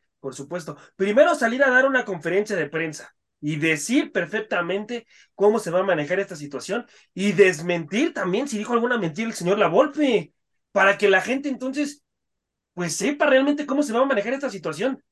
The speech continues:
Pero lo lamentable es que no han salido, teacher. A mí se me hace una grosería, teacher, cómo presentaron también a Lozano, ¿eh?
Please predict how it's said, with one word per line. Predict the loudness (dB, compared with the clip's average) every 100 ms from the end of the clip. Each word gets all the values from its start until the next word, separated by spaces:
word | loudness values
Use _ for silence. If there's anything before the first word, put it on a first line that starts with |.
| -2
Pero | 0
lo | 4 4
lamentable | 4 2 0 -4 -4 -4 -4 -6
es | -8
que | -8
no | -2 0 0
han | -2
salido, | -2 -6 -6 -8
teacher. | -10 -12 -12 -12 _ -14
A | -6 -4
mí | -4
se | -4
me |
hace | -4
una | 0 0
grosería, | 0 -2 0 0
teacher, | 0 -6 -6
cómo | -2 0 0
presentaron | -4 -6 -6 -4 -2
también | -2 -2 0
a | 0
Lozano, | -2 -4 -4 -6
¿eh? | -10